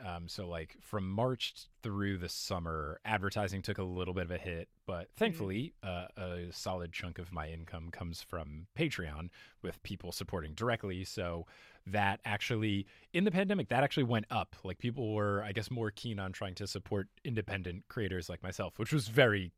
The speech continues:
Speaker 1: kind of them to do so. So weathered that storm for the most part. Advertising has all come back in.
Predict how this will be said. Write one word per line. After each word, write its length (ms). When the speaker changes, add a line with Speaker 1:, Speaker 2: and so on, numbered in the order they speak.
Speaker 1:
kind 280
of 100
them 180
to 100
do 120
so. 220
So 340
weathered 360
that 180
storm 360
for 120
the 60
most 220
part. 340
Advertising 540
has 100
all 160
come 200
back 200
in. 280